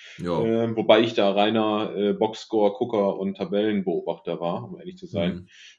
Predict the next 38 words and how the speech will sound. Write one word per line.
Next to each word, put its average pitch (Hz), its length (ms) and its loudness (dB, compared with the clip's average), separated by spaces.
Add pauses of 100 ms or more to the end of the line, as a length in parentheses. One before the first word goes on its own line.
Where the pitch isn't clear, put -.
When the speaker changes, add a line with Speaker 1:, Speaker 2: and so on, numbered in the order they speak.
(120)
Speaker 2:
Ähm, 92 800 4 (580)
aber 90 540 0
die 87 140 -2
haben 113 120 0
sich 135 120 4
ja 101 40 2
nochmal 104 140 0
ganz 101 200 -2
gut 123 120 -6
gefangen. 104 460 2
Von 180 180 2
da-, 120 120 10
<laughs> 123 120 0
von 127 240 4
daher 139 360 10 (580)
schlottern 143 420 10
den 123 180 6
Bucks 139 280 6
vielleicht 113 240 6
schon 131 160 6
ein 151 60 2
bisschen 180 280 4
die 185 120 0
Knie, 185 360 4
aber 208 320 4 (300)
ich - 180 -14
glaub 76 240 -6
schon, 80 220 -4
dass 73 200 -8
sie, 78 320 -8 (200)
äh, 78 400 -10 (260)
da 85 180 -2
einiges 82 440 -6
gut 87 220 -10 (140)
zu - 120 -14
machen 82 300 -6
haben. 80 300 -8
Und, 82 320 -12